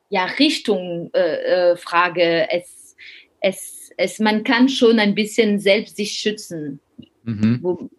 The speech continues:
Speaker 1: wie man, man steht. Aber es ist richtig, die Stimme ist so super laut und wir haben einmal <laughs> das gemessen mit meinem Freund auch. Er hat so eine Maschine, wo man sieht, wie laut die Sachen sind. Er, er, er liebt alle solche, äh, Sachen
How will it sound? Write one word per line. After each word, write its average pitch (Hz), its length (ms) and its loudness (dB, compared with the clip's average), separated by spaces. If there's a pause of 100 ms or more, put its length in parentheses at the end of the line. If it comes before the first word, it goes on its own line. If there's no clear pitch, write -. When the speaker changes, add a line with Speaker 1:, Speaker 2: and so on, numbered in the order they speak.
(120)
Speaker 1:
wie 208 140 0
man, 175 320 0
man 170 140 0
steht. 185 560 0 (320)
Aber 190 280 2
es 247 140 -2
ist - 220 -10
richtig, 339 320 0
die - 80 -6
Stimme 285 400 0
ist 156 200 -6
so 233 260 0
super 220 500 -2
laut 220 360 2
und 196 160 -2
wir 185 140 -2
haben 196 220 0
einmal 220 440 2
<laughs> - 0 -
das 196 280 -4
gemessen 208 600 -2 (560)
mit 226 160 -2
meinem 214 200 2
Freund 247 340 2
auch. 220 160 4
Er 202 200 0
hat 180 140 0
so 190 100 0
eine 175 220 -2
Maschine, 185 540 -2
wo 175 80 -2
man 170 220 -4
sieht, 190 200 -4
wie 180 140 -6
laut 180 380 2
die 165 180 -6
Sachen 156 320 -4
sind. 240 300 0 (580)
Er, 208 180 0
er, 262 380 0
er 240 60 4
liebt 254 360 2
alle 202 200 0
solche, 202 340 0
äh, 185 580 -4
Sachen 196 300 -2